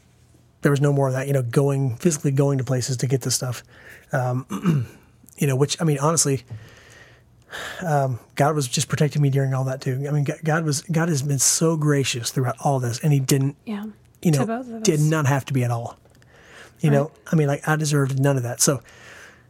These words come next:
Speaker 1: um, anyway, go ahead.
Speaker 2: Well, I was just gonna say, you said you didn't have to go anywhere at that point, but, um,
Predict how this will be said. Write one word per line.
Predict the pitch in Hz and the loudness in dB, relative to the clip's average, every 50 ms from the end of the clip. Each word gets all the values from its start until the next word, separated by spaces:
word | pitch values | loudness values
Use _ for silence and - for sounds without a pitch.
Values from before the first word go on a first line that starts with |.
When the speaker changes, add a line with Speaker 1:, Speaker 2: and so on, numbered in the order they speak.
| _ - - | _ -4 0
Speaker 1:
um, | 156 143 143 135 135 131 127 - - - - _ _ _ _ - - | 0 2 2 0 0 -2 -6 -8 -12 -20 -20 _ _ _ _ -4 0
anyway, | - 196 165 151 147 139 - _ _ _ _ _ _ - | 2 2 2 2 0 -2 -6 _ _ _ _ _ _ -2
go | 170 147 | -2 0
ahead. | 131 127 120 - - - - - - | 0 -2 -6 -10 -16 -20 -20 -2 2
Speaker 2:
Well, | - 240 | 4 4
I | 233 | 4
was | 220 - | 2 0
just | - - - | -6 -6 -4
gonna | - 226 226 | -2 0 0
say, | 202 - 226 220 | 0 0 0 0
you | 214 208 | 0 -2
said | - - 226 220 208 185 | -2 0 0 0 0 0
you | 208 202 | 0 2
didn't | 214 202 - 202 208 - - | 2 2 2 0 -4 -4 -6
have | 202 - 220 196 - | -6 -4 -6 -6 -4
to | - | -4
go | 185 196 196 | -4 -2 -2
anywhere | 196 196 190 185 185 180 180 | -2 -2 -4 -2 -2 -2 -2
at | 180 214 | -4 -4
that | 214 - - - | -4 -6 -6 -6
point, | - - 190 180 175 - - - - - | -6 -6 -6 -6 -6 -6 -10 -12 -8 -4
but, | - 202 190 185 160 - - - - _ _ - | -2 -2 0 0 -2 -4 -6 -12 -20 _ _ -8
um, | 196 196 185 175 165 101 95 - | -6 -6 -6 -6 -8 -8 -10 -10